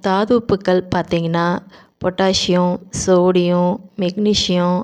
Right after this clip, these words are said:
அயன், மாங்கனீசு, ஜிங்க்கு, இது எல்லாமே இந்த சக்கரவள்ளி கிழங்குல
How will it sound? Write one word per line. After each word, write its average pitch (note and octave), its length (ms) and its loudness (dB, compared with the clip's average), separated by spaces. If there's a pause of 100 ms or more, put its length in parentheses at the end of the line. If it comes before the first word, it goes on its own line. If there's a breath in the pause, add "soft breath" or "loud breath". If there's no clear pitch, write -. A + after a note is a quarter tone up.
(180)
அயன், F3 480 0 (360)
மாங்கனீசு, F#3 840 0 (340)
ஜிங்க்கு, F#3+ 600 -2 (540 loud breath)
இது F#3 180 -2
எல்லாமே F3+ 500 0 (320 loud breath)
இந்த G3 200 -6
சக்கரவள்ளி F3+ 420 0
கிழங்குல E3+ 400 -4